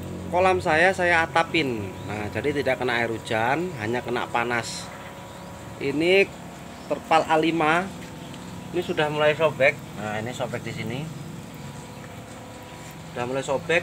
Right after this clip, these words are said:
dan mulai bocor. Ini bekas bocorannya sudah saya tempel. Ini bocornya bukan karena kropos, tapi karena dimakanin oleh semut. Di bawah sini banyak semut.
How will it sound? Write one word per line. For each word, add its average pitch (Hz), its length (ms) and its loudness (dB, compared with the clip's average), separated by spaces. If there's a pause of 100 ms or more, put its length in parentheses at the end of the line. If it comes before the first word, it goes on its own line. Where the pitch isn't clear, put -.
dan 143 240 4
mulai 175 400 4
bocor. 139 800 2 (600)
Ini 147 160 -8
bekas 135 240 0
bocorannya 131 480 2
sudah 131 240 -2
saya 135 80 -2
tempel. 123 480 0 (480)
Ini 185 160 -4
bocornya 170 480 4
bukan 170 320 2
karena 165 400 4
kropos, 156 880 2
tapi 147 320 2
karena 175 320 2
dimakanin 147 720 0
oleh 156 240 -2
semut. 156 320 -2 (960)
Di - 80 -12
bawah 139 80 4
sini 151 240 0
banyak 139 240 0
semut. 160 320 0